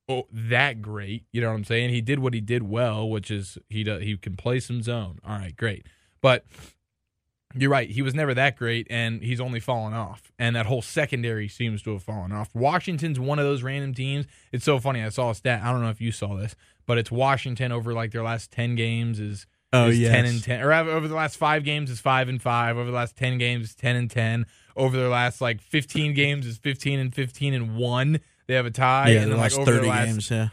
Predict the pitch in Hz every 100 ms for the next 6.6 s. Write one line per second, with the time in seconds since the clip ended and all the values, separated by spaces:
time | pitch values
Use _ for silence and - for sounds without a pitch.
0 | - 156 127 123 135 135 131 127 127 127
1 | 123 127 127 - 156 156 156 151 135 -
2 | 147 123 139 139 165 151 170 160 233 220
3 | 196 190 160 135 139 98 - _ _ 139
4 | 123 - _ _ 139 131 156 196 170 214
5 | 202 190 180 170 180 180 165 160 160 -
6 | 165 143 127 127 131 131